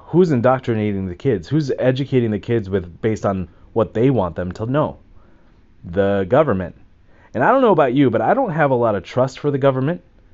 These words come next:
Um, like, I'm not gonna say, like, <laughs> they purposely, like, did stuff. Like, I'm, I don't think the government created covid on purpose. I'm not like that. That's not what I'm saying.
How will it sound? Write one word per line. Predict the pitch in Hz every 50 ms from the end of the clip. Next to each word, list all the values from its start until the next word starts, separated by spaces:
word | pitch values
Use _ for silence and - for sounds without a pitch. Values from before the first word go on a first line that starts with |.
| _ - _ _ - _ - -
Um, | - 113 113 110 110 107 104 101 101 98 98 98 - _ _ _ _ _ _ _ _ _
like, | - 123 120 113 123
I'm | 127 143
not | 156 156 147 131
gonna | 143 127 113
say, | 107 - 135 120 123
like, | 120 110 101 95 90 98
<laughs> | 104 104 139 127 - -
they | 175 135 120 - 127 123
purposely, | 113 - 127 127 117 123 120 107 117 131 123 110 107 101 90
like, | 104 113 107 104 95 - - - _ - - - - - - - - _ - 101
did | 87 113 117 110 113 113
stuff. | - - - 117 117 120 117 - -
Like, | - - - 50 - 95 110 104 98 92
I'm, | 110 120 131
I | - - 123
don't | 123 127 120 110 101
think | 127 117 113 104
the | 98
government | 104 92 92 110 110 107 117 117 113 110 110 107 -
created | - - - 123 110 104 104 101 101 104 110 107 107 98 95
covid | - - 120 113 104 107 98 110 104 104
on | 104 104 104 104
purpose. | 98 - 107 104 90 101 95 -
I'm | 123 143
not | 151 143 127
like | 113 110 95 -
that. | 87 78 69
That's | 92 110 104 -
not | 131 120 113
what | 104 107
I'm | 101 92 87
saying. | - - 87 71 57 62